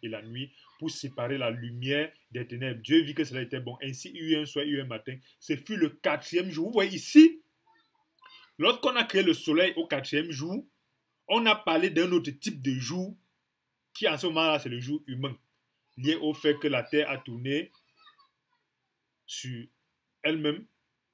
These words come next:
par rapport au Soleil. Et là, maintenant, on continue encore à parler de nos jours qu'on parlait depuis, qui,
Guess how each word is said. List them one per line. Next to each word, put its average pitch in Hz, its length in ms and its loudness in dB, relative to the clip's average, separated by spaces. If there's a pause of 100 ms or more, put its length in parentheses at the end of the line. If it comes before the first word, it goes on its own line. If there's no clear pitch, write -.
(640)
par 123 120 -2
rapport 143 140 0
au 139 60 0
Soleil. 123 460 -4 (880)
Et 147 120 4
là, 175 120 6
maintenant, 147 380 -2
on 170 120 -6
continue 139 380 -4
encore 139 240 0
à 131 100 -4
parler 123 280 -2
de 123 120 -8
nos 135 220 -6
jours 131 240 -10
qu'on 131 200 -8
parlait 123 420 -4
depuis, 113 500 -12 (640)
qui, 180 260 -8